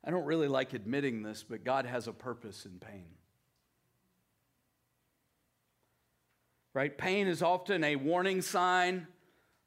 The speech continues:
or something on the dashboard of life reminding us to stop doing something.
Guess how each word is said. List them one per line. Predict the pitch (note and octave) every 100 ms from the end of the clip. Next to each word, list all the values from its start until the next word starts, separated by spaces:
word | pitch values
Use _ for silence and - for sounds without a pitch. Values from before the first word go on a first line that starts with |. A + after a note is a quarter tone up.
| _
or | B2+
something | C#3+ G3 F#3 F#3
on | E3+
the | D#3+
dashboard | B2 D#3+ D#3+ E3 - E3 E3+ D#3+
of | A#2+
life | C#3 D3+ E3 E3 - - _ _ _ _ _ _ _
reminding | - D3+ D3+ E3+ E3 D#3+
us | D#3 -
to | -
stop | B2 - - - C#3 D3+ - - _ _ _ -
doing | D3+ D#3 D3
something. | D3+ D3+ D3 D3+ D3